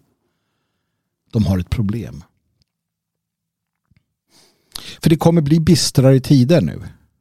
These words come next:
Det kommer bli di-, bistrare tider. Och bistrare tider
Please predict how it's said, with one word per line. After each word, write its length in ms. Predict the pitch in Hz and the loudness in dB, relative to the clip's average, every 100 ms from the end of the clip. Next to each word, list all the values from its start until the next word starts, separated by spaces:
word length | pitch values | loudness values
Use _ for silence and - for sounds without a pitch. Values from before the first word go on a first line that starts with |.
| _ _ _ _ _ _ _ _ | _ _ _ _ _ _ _ _
Det 80 | 127 | -4
kommer 260 | - 151 | 0 0
bli 140 | 151 147 | 2 2
di-, 260 | 147 117 - | 2 0 0
bistrare 480 | 131 - - 80 | 0 -2 -6 -8
tider. 480 | 78 - 57 53 - _ _ _ _ _ _ _ _ _ _ - | -8 -10 -10 -10 -12 _ _ _ _ _ _ _ _ _ _ -6
Och 60 | |
bistrare 680 | 120 165 - - - 123 156 | 0 0 0 -4 0 2 2
tider 720 | - 147 87 80 80 76 - | 0 -2 -2 -2 -4 -6 -10